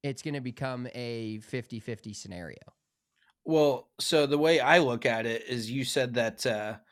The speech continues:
Speaker 2: you know, the sh-, the sizes of the piles of shit are different. I think the sizes of the Live pile of shit and the P G A Tour pile of shit are the same size.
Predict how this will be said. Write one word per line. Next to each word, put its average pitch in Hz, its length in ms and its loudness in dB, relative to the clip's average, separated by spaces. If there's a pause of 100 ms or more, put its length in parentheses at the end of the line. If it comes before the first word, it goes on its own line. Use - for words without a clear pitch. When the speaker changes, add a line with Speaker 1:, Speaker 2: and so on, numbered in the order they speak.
(240)
Speaker 2:
you 135 120 0
know, 127 160 2
the 117 120 -2
sh-, - 180 -4
the 123 300 -6 (380)
sizes 131 580 0
of 117 100 -4
the 107 100 -6
piles 123 420 0
of 98 120 -6
shit 127 260 0
are 113 120 0
different. 156 520 -2 (640)
I 135 100 2
think 165 220 0
the 135 120 2
sizes 135 520 0
of 117 200 -4
the 110 100 -4
Live 131 280 -2
pile 131 280 4
of 120 100 -4
shit 131 340 -2
and 113 160 -4
the 101 60 -6
P 131 160 -6
G 120 140 -4
A 107 60 -2
Tour 147 260 2
pile 110 320 2
of 101 100 -6
shit 110 260 -6
are 117 100 -4
the 104 80 -6
same 123 300 0
size. 107 640 0